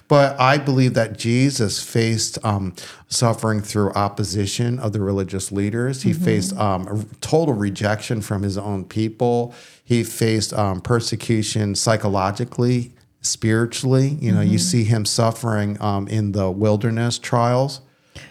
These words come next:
Speaker 1: right?
Speaker 2: I, I especially think he suffered, um, because of the rejection, because, you
Speaker 1: Yeah.
Speaker 2: know, I mean, he's, after all, he's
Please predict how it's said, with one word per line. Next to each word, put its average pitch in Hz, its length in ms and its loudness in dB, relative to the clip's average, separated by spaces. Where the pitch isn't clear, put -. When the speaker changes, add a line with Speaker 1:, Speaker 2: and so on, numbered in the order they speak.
Speaker 1:
right? 120 420 4
Speaker 2:
I, 233 60 4
I - 20 6
especially 226 680 0
think 185 240 -2
he 190 140 -2
suffered, 170 760 0
um, 160 380 0
because 165 360 -2
of 160 220 0
the 156 100 0
rejection, 160 680 0
because, 175 520 0
you 107 100 6
Speaker 1:
Yeah. 110 120 6
Speaker 2:
know, - 180 2
I 180 100 0
mean, 185 240 2
he's, 180 400 -2
after 170 300 -4
all, 160 220 2
he's 160 360 0